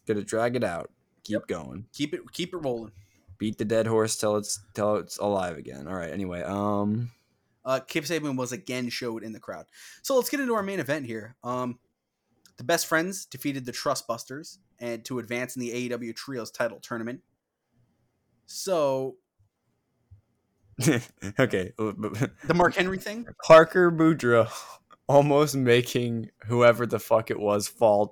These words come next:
Speaker 1: Slim J almost fall on his ass because he started just shaking the ropes while they were standing on the second rope is one of the funniest things I've ever seen at the
Speaker 2: That was
Speaker 1: beginning of
Speaker 2: pretty
Speaker 1: wrestling.
Speaker 2: good. Um, there was another sign where Parker threw someone into the, the ring outside. They bounced back. That was pretty good.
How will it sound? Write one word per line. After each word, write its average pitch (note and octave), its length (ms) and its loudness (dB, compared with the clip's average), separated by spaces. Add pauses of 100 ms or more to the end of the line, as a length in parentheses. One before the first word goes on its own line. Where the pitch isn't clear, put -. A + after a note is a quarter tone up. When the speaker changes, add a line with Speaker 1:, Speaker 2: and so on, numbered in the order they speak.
Speaker 1:
Slim C#3+ 340 2
J B2 220 6
almost A#2+ 460 2
fall C3 280 8
on C3 100 8
his C3 220 -2
ass G#2 360 0
because A#2 200 -4
he A#2+ 80 -2
started C3+ 300 2
just E3+ 120 0
shaking C#3+ 440 2
the C3 100 4
ropes B2 320 4
while A#2+ 120 4
they A#2+ 100 4
were A#2+ 140 4
standing A2 480 2
on A2+ 140 0
the A#2+ 80 -6
second A2+ 360 0
rope G#2+ 260 2
is G#2+ 100 -2
one A2+ 160 2
of A2 40 0
the A2 80 2
funniest A2 520 0
things G2+ 220 -2
I've F#2 160 -4
ever F#2 300 -6
seen F2+ 260 -6
at F#2 40 -12
the F#2 60 -12
Speaker 2:
That F#2+ 160 -4
was F#2 100 -10
Speaker 1:
beginning F2+ 60 -18
of - 60 -20
Speaker 2:
pretty C#3 160 -4
Speaker 1:
wrestling. B2 300 -2
Speaker 2:
good. C3 120 -10 (420)
Um, B2 400 -4
there D3+ 100 4
was D3 120 0
another C#3+ 220 0
sign C#3 300 0
where B2+ 80 -4
Parker C3 420 -4
threw C3+ 520 -4
someone D3 500 0
into C3 200 -4
the, A#2 280 -2 (320)
the - 80 -6 (100)
ring C3 220 -4
outside. C3 560 -6
They A2+ 80 -8
bounced A#2+ 480 -8
back. A#2+ 400 -8 (720)
That B2 60 -4
was C3 100 -4
pretty B2 240 -2
good. A2 280 -10